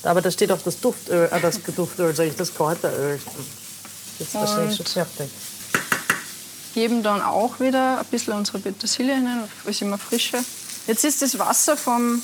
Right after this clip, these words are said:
Speaker 2: also jetzt, man sieht, es trennt sich jetzt das Wasser mit der Butter.
Speaker 1: Ja.
Speaker 2: Das darf man nicht übersehen.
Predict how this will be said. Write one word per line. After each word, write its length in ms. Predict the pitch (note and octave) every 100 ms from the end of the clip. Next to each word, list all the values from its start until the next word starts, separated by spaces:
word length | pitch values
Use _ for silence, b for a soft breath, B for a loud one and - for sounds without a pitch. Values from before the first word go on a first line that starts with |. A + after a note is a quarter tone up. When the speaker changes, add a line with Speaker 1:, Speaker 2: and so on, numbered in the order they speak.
| -
Speaker 2:
also 140 | - A3
jetzt, 340 | A#3+ A#3+ -
man 140 | A3+ A#3
sieht, 260 | B3+ C#4
es 160 | B3 -
trennt 320 | G3 G3+ C4
sich 180 | D4 C4
jetzt 200 | A#3+ -
das 160 | A3+ F#3+
Wasser 360 | F#3 - B3+
mit 260 | A#3+ A3 -
der 60 |
Butter. 380 | G#3 A#3+ - C#4+ -
Speaker 1:
Ja. 440 | F#3+ D3 C#3 D#3 A#3+
Speaker 2:
Das 140 | A#3+ -
darf 200 | F#3+ A#3
man 160 | C4 B3+
nicht 260 | D4+ -
übersehen. 560 | C4+ A#3 - G3 G#3